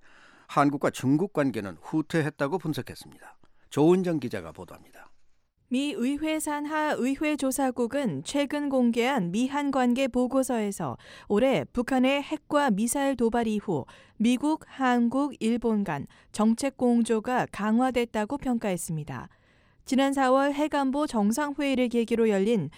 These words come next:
Speaker 2: 미한일 삼국 정상회의 이후 삼각 협력이 강화됐다는 것입니다. 지난 유월 세 나라의 이지스함이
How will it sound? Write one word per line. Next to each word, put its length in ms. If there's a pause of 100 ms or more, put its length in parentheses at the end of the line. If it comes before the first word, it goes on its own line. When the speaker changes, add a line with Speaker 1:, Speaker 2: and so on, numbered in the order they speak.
(160)
Speaker 2:
미한일 680
삼국 500
정상회의 720
이후 480 (240)
삼각 560
협력이 560
강화됐다는 840
것입니다. 600 (680)
지난 280
유월 320
세 200
나라의 440
이지스함이 880